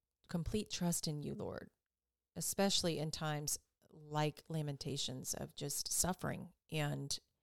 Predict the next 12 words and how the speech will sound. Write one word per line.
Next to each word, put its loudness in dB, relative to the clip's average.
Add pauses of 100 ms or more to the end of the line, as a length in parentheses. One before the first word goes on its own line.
(1800)
an 2
opportunity 2 (300)
to, -2 (800)
uh, -6 (120)
repent. 2 (2250)
And 2 (1500)
we 0
just 2
get 2
to 2
see 4 (2000)
how 2